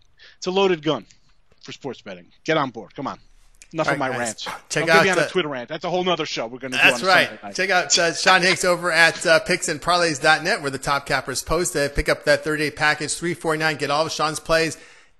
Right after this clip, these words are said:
Speaker 2: N F L, college football, Major League Baseball playoffs.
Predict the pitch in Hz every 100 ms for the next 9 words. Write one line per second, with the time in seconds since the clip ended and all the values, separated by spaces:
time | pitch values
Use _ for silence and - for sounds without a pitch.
0 | _ _ _ 165 165 - 160 135 104 -
1 | - _ - 147 151 151 165 - 139 120
2 | - _ _ _ _ _ _ _ 143 147
3 | 160 151 156 151 - 160 156 170 170 147
4 | 131